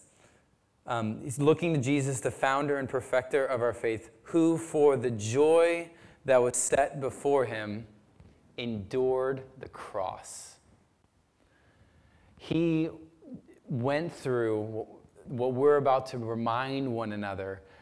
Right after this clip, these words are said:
because of the joy of being reunited and united deeply with you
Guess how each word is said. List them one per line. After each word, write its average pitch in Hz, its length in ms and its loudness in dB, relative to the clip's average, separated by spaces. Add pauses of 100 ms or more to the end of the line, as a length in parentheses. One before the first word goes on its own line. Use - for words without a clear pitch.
(220)
because 127 440 -2
of 110 180 -4
the 107 80 -4
joy 131 680 0
of 113 200 -8
being 113 440 -8
reunited 117 1000 -6
and 104 260 -8
united 107 600 -6
deeply 131 520 -6
with 110 460 -4
you 104 500 -6